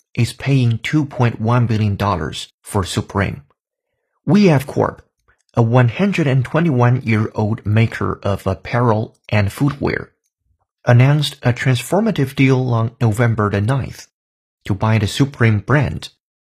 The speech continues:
a move that will give the company a significant stake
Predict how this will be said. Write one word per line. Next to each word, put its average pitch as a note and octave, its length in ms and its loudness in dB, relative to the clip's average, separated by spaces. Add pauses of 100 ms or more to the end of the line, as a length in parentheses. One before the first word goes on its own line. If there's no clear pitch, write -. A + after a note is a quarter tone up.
(260)
a A#2+ 100 4
move E3+ 460 4 (200)
that C3 220 -2
will A#2 160 0
give A2 360 -4
the A2 100 -2
company G#2+ 640 -4
a G#2 80 -2
significant B2+ 760 -2
stake - 460 -4